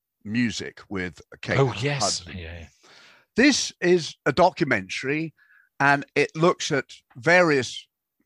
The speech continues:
Speaker 1: um, subjects with non-verbal serious autism in Sierra Leone, in India, in Kent, and a couple in America.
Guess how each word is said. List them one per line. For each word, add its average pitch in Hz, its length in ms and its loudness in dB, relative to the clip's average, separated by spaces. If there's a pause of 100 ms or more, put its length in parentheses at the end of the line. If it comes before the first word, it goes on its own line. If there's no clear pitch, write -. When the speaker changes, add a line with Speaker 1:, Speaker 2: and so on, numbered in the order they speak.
(280)
Speaker 1:
um, 107 200 -4
subjects 120 540 -2
with 120 240 -4
non-verbal 139 1040 2 (520)
serious 170 540 0
autism 104 520 -10 (340)
in 110 100 -8
Sierra 123 380 2
Leone, 104 680 -4
in 104 180 -10
India, 101 640 -2
in 95 260 -10
Kent, 98 480 -6
and 104 100 -6
a - 40 -8
couple 101 360 -4
in 87 80 -10
America. 98 480 -6